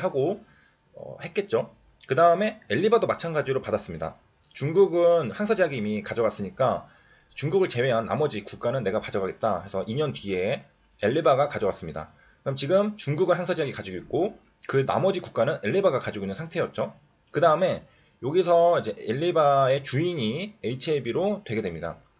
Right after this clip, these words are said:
이거는 이제 얼마 안 됐는데 맨 처음에 시작할 때도 에이치엘비가 엘리바 주인이었는데 나중에 뭐 지분이 쭉쭉쭉 바뀌다가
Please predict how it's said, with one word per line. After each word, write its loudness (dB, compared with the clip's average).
이거는 0
이제 -2
얼마 0
안 0
됐는데 -4
맨 0
처음에 0
시작할 -4
때도 2
에이치엘비가 -2
엘리바 0
주인이었는데 -4
나중에 -4
뭐 -2
지분이 -6
쭉쭉쭉 -10
바뀌다가 -2